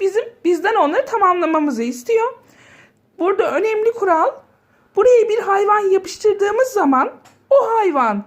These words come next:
burada olmayacak. Şimdi bakalım. Burada bir boşluk var.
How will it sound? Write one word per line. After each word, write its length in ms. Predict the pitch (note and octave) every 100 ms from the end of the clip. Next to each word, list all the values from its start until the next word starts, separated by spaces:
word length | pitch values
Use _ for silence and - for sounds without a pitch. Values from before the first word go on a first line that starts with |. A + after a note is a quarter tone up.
| _ A#4
burada 560 | C#5 C5+ C5 C#5 D5 _ _ -
olmayacak. 920 | F#4 G#4+ F4 B3 F#3+ - - - - _ _ _ -
Şimdi 320 | A#4 A4+ A4
bakalım. 540 | G4 E4 G#3+ F3 - _ _ _ _ _ _ _ _ _ -
Burada 160 | A4 A4+
bir 180 | F#4+ E4
boşluk 460 | D#4+ D#4+ D4 -
var. 260 | G4+ G4+